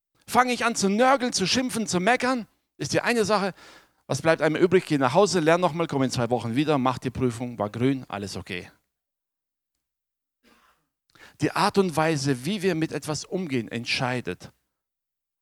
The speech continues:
ob wir in unserem Leben eine gewisse Zufriedenheit haben oder Unzufriedenheit. Wisst ihr, wenn wir uns genügen lassen können, haben wir eine gewisse Zufriedenheit.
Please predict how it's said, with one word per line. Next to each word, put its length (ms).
ob 200
wir 140
in 40
unserem 280
Leben 480
eine 200
gewisse 320
Zufriedenheit 720
haben 260
oder 200
Unzufriedenheit. 680
Wisst 160
ihr, 60
wenn 140
wir 60
uns 180
genügen 500
lassen 400
können, 420
haben 200
wir 60
eine 120
gewisse 340
Zufriedenheit. 840